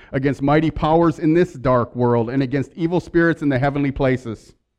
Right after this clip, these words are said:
See, one of the reasons why you walk around defeated and discouraged all the time is because you don't know that you have a real enemy. You're just saying, "Well, I'm just struggling with this. It's how I've always been." How many of y'all heard that one?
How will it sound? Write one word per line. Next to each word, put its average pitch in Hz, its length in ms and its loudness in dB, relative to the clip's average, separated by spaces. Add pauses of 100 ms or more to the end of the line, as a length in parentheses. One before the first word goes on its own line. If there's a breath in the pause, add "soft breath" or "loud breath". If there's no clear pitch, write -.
(720 loud breath)
See, 170 160 -4
one 180 180 4
of 202 60 -2
the 190 80 0
reasons 185 640 -6 (240 soft breath)
why 170 180 2
you 156 140 0
walk 175 320 0
around 175 360 2
defeated 185 460 -4
and 165 100 0
discouraged 175 540 0
all 185 140 4
the 185 80 0
time 190 260 -2
is 170 100 -2
because 151 320 -2
you 160 60 -8
don't 180 340 2
know 185 300 4
that 156 180 0
you 156 80 -2
have 151 240 0
a 151 60 -2
real 151 260 0
enemy. 143 460 -2 (1800)
You're 185 160 4
just 190 240 -2
saying, 185 240 0
"Well, 170 100 2
I'm 180 120 0
just 185 160 -4
struggling 180 380 0
with 165 120 0
this. 180 220 0
It's 139 120 -8
how 180 200 0
I've 180 100 2
always 175 240 4
been." 131 400 -4 (600)
How - 60 -10
many 240 100 -2
of 170 60 -4
y'all 151 160 2
heard 123 260 -2
that 104 200 -2
one? 90 160 -12